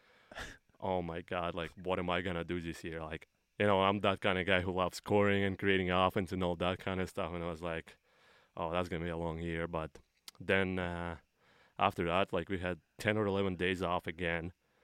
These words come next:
before our next game. And I kinda, you know, took that time with the, uh, forward coach, watched lots of videos and stuff, and, uh, scored my first after, and I just kept on going, and, uh, I felt that I was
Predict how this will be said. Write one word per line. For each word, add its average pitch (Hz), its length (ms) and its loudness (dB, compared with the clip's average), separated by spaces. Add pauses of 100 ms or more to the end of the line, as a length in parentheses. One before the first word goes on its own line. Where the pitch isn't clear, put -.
(160)
before 90 260 0
our 85 100 0
next 85 300 -2
game. 90 300 -2
And 85 100 -2
I 82 80 -4
kinda, 85 480 -4 (600)
you 87 60 -8
know, 82 220 -4
took 95 180 -4
that 87 200 -2
time 87 480 -4 (640)
with 87 280 -4
the, 87 160 -4
uh, 85 340 -6 (240)
forward 98 320 0
coach, 85 340 -4
watched 90 220 -2
lots 87 220 -4
of - 80 -10
videos 90 320 -2
and 90 100 -8
stuff, 95 320 -4
and, 85 260 -4
uh, 82 280 -8 (380)
scored 107 220 0
my 90 120 2
first 104 320 0
after, 87 280 0
and 87 140 -4
I 90 60 -4
just 90 320 -6
kept 92 240 -6
on 85 180 -2
going, 95 260 -2
and, 92 200 -2
uh, 87 160 -4
I - 20 -4
felt 92 200 -4
that 87 120 -2
I 87 60 -4
was - 240 -12